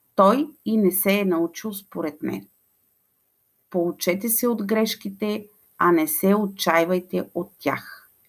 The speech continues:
Ако имате нужда от съдействие и консултация, можете да ме намерите във Facebook страницата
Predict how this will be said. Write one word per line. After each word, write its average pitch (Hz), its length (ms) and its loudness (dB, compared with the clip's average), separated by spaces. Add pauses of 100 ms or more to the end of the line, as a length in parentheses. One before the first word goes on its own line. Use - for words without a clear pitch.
(600)
Ако 165 300 0
имате 226 420 4
нужда 220 640 6
от - 200 -6
съдействие 180 880 0 (520)
и 160 160 -6
консултация, 160 1120 -2 (520)
можете 190 520 6
да 240 140 6
ме 247 160 6
намерите 190 880 6 (2250)
във 170 280 -2
Facebook 190 420 2
страницата 170 880 0